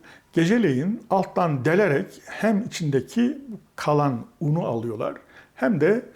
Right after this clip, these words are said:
içindeki silahları alıp götürüyorlar. Katade ve amcası arıyor, "Nereye gitti bu silahlar?"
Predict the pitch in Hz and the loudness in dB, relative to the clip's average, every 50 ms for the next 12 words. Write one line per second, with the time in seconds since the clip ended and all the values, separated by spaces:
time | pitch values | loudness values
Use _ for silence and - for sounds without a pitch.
0 | - - _ _ - - - 123 131 - - - - 127 123 117 - 139 123 135 | -20 -20 _ _ -8 -6 -4 -4 -4 -4 -6 -6 -2 -2 -2 -2 -2 -2 -2 0
1 | 120 117 185 - - - - _ 110 104 - 131 113 104 98 110 117 - - - | 0 0 -2 -6 -10 -16 -8 _ -6 -6 -4 -6 -6 -6 -8 -8 -10 -14 -20 -20
2 | _ _ - - - - - _ _ _ _ _ _ - 170 156 - 202 190 147 | _ _ -20 -20 -20 -20 -20 _ _ _ _ _ _ -6 -4 -2 0 0 0 2
3 | 120 127 147 220 277 302 - 147 - - 139 139 131 120 113 - - - 311 302 | 2 2 2 2 0 -2 -4 -4 -2 0 0 -2 -2 -4 -6 -6 -4 -2 0 2
4 | 254 214 165 131 110 107 - - _ 160 160 170 139 123 117 104 - - - 110 | 4 4 4 4 2 0 -6 -8 _ 0 2 2 2 2 0 -4 -10 -14 -12 -10
5 | 98 98 101 98 - - - - - - - - 117 110 95 - - 107 92 101 | -10 -10 -12 -12 -14 -20 -20 -14 -8 -6 -6 -4 -4 -4 -6 -8 -10 -12 -12 -14